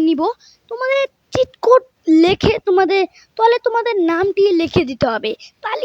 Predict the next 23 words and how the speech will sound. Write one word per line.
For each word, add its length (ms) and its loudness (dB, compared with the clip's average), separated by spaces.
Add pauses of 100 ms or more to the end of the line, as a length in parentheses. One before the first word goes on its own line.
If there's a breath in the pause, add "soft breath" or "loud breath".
কিন্তু 180 -2 (200)
তোমাদের 300 2 (100)
চিট 240 -2
কোডটা 240 -4 (100)
আমরা 160 0 (340)
সম্পূর্ণ 440 -4 (480 soft breath)
নিব 160 2 (380)
এবং 140 4 (120)
কি 100 4 (260)
তোমাদের 340 -2 (160)
নাম 160 -8 (140)
আমি 140 -16 (200)
বলবো। 300 -2 (960 soft breath)
এখন 240 -10 (300)
কথা 240 -8
বলি 140 -2 (100)
কিভাবে 400 -2
তোমরা 180 -6 (140)
মোটু 260 -4
পাতলুর 340 0 (100)
লিংক 180 4 (360 loud breath)
এবং 140 -2 (120)
কি 100 6